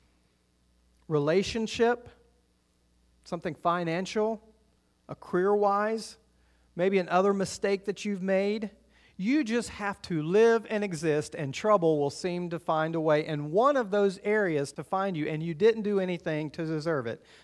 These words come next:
Now, yes, sometimes you do <laughs> earn those, those awards that you get. But Christians are not exempt, and we hear this teaching a lot, that if you just follow Jesus, life will be good, trouble. No, the reality is,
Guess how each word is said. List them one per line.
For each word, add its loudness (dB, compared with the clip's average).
Now, 0
yes, -2
sometimes -6
you -6
do -4
<laughs> -4
earn -4
those, -4
those -6
awards -6
that -10
you -8
get. -6
But 4
Christians -4
are 2
not 0
exempt, -4
and 0
we 0
hear 0
this 0
teaching -4
a 0
lot, 4
that -4
if -4
you -2
just -6
follow 2
Jesus, -4
life -2
will 0
be 0
good, 0
trouble. -2
No, 2
the 0
reality 4
is, 0